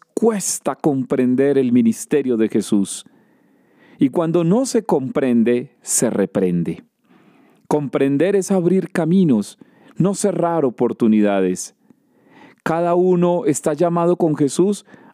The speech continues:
a comprender, pero sin Jesús muchas veces reprendemos. Y esto sí que cuesta en nuestra vida.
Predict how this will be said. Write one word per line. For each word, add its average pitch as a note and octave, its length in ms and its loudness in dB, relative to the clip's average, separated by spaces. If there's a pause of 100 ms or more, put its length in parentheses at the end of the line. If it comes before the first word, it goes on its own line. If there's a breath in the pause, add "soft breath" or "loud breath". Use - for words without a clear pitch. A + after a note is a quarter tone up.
a C3+ 140 -6
comprender, C3 880 -2 (540 soft breath)
pero C3 220 0
sin C#3+ 260 0
Jesús A3+ 580 -2 (380 soft breath)
muchas F#3 340 -2
veces G3+ 540 -2 (180)
reprendemos. C3 1500 -2 (520 loud breath)
Y F#3 160 2
esto C4+ 360 0
sí A#3 260 -2
que A#3 140 -2
cuesta A3 520 -2
en D#3 100 -4
nuestra C#3 360 -2
vida. G2+ 380 -2